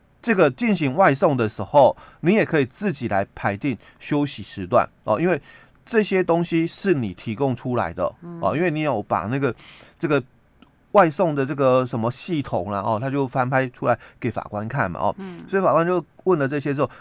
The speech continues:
Speaker 1: 就说了，哦，
Speaker 2: 嗯。
Speaker 1: 那所以你应该，哦，你可以，哦，就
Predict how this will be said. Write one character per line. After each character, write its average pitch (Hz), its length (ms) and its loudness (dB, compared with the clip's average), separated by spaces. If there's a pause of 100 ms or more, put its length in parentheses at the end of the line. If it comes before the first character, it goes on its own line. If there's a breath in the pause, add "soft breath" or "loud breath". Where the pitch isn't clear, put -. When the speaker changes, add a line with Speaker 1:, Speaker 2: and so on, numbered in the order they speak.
(120)
Speaker 1:
就 180 180 2 (680)
说 143 320 0
了， 139 80 6
哦， 123 220 4 (120)
Speaker 2:
嗯。 175 100 -16
Speaker 1:
那 180 100 2
所 175 260 0
以 170 80 0
你 120 240 -2
应 160 200 -2
该， 151 240 4
哦， 151 240 6 (260 soft breath)
你 139 160 0
可 143 280 0
以， 156 160 4
哦， 117 260 4 (360 soft breath)
就 190 320 4